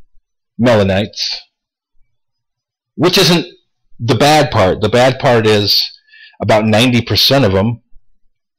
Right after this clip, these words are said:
somewhere along the po-, uh, lines, somewhere along the lines in their, in their videos, in one or more of their videos, they start spouting some racist doctrine or another.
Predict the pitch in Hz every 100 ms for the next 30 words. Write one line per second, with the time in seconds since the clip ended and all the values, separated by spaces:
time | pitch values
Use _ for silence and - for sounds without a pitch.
0 | - - 147 143 139 131 120 123 117 110
1 | 135 113 110 110 110 107 110 113 - -
2 | 101 - 147 143 127 120 110 104 101 98
3 | 101 98 90 113 104 98 101 92 90 95
4 | - - _ _ _ - 104 107 123 120
5 | 117 107 107 113 104 101 98 101 98 87
6 | 95 - - - - - 95 - 101 98
7 | - 107 101 95 - 113 107 98 101 98
8 | - 92 - - - _ - - _ -
9 | - 95 - 98 92 92 92 90 73